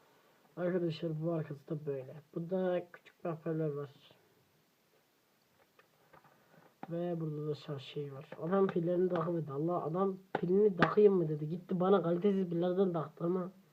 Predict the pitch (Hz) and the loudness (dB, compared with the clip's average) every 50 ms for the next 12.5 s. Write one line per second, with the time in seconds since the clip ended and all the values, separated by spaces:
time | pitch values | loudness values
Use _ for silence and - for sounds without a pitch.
0 | _ _ _ _ _ _ _ _ _ _ _ _ - 156 156 156 151 143 143 143 | _ _ _ _ _ _ _ _ _ _ _ _ -14 -12 -8 -8 -6 -6 -6 -8
1 | 143 139 147 143 143 147 143 135 139 139 - - 135 135 135 135 135 135 131 - | -8 -10 -10 -10 -10 -10 -10 -10 -12 -12 -14 -14 -14 -14 -14 -14 -14 -14 -12 -8
2 | 139 170 180 165 - - - - - - - - - - - - - - - - | -4 0 0 4 6 4 4 4 0 -12 -18 -20 -20 -20 -20 -20 -20 -20 -20 -20
3 | - - - - 175 - 175 175 170 170 170 165 156 156 147 - - - - 151 | -20 -20 -2 0 2 4 6 6 6 6 4 2 4 4 4 4 2 -2 -4 -4
4 | 156 156 - - - - - - - - - - - - - - - - - - | 0 10 12 12 12 12 6 -2 0 0 4 4 4 2 2 -2 -12 0 2 6
5 | - - - 170 - - - - - - 156 165 180 180 170 160 147 135 131 135 | 8 10 10 8 8 4 -4 -8 -10 -14 -10 -8 -6 -6 -6 -6 -8 -10 -12 -16
6 | 143 139 - _ _ _ _ _ _ _ _ _ _ - _ _ _ _ _ _ | -18 -20 -20 _ _ _ _ _ _ _ _ _ _ -20 _ _ _ _ _ _
7 | _ _ _ _ _ _ _ - - - - - - 202 - - - - - - | _ _ _ _ _ _ _ -20 -20 -20 -10 -4 -4 4 6 10 12 12 12 12
8 | - - - - - - - 131 135 - 143 143 151 160 160 156 143 156 - - | 10 2 -12 -18 -18 -16 -12 -6 -4 -4 -4 -4 -4 -4 -4 -6 -6 -10 -14 -18
9 | - - - 156 160 190 202 180 170 - - - - - - 160 147 131 131 135 | -18 -14 -12 -6 -4 -2 -2 2 2 2 0 0 -4 -8 -6 -6 -6 -6 -8 -8
10 | 131 127 123 123 127 131 139 151 165 170 165 - 165 160 160 170 170 160 143 127 | -10 -10 -10 -12 -10 -8 -4 -4 -4 -4 -6 -6 -6 -4 -2 -2 -2 -4 -4 -6
11 | 131 131 - - - _ _ _ _ _ _ _ _ _ _ _ _ 143 165 175 | -10 -14 -16 -20 -20 _ _ _ _ _ _ _ _ _ _ _ _ -4 -2 0
12 | 180 170 170 165 170 175 180 180 180 175 | 0 0 0 0 0 0 0 0 -2 -4